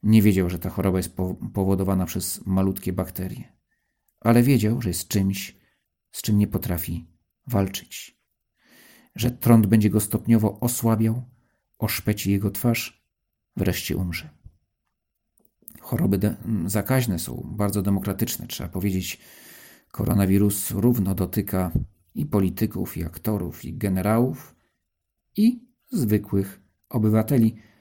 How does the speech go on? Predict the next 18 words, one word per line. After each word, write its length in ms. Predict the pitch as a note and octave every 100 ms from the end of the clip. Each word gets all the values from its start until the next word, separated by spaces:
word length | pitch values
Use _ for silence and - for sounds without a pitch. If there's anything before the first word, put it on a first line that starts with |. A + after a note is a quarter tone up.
| _ _ _
których 520 | - - G2 - -
system 500 | G#2+ - G#2 G#2 G#2+ - _ _ _ -
klasyfikuje 760 | F2+ F2 G2+ - F#2+ G#2+ G2
jako 260 | F#2+ - -
pacjent 500 | F2 F#2 - F2 -
numer 360 | F2 E2 E2
pięć, 460 | - F#2+ G2 F2+ -
dziesięć, 480 | - F2+ - F2 -
piętnaście. 600 | E2+ - G2 F#2+ - F#2+ - _ _ _ _ _ _ _ _ -
Zresztą 340 | F2+ F2 -
może, 400 | F2+ F2+ F#2 E2+ - _ _ _ _ _ -
e, 140 | A#2+
i 180 | - G2
dobrze, 360 | A#2 B2+ A2
żeby, 380 | F2+ E2+ F#2+ E2+ - _ _ _ -
żeby 500 | - - - F2 - - F#2+ - C3+
szanować 580 | - F2+ A2+ G2+ F2+
prywatność 800 | - F#2 G2+ G2+ E2 E2 - -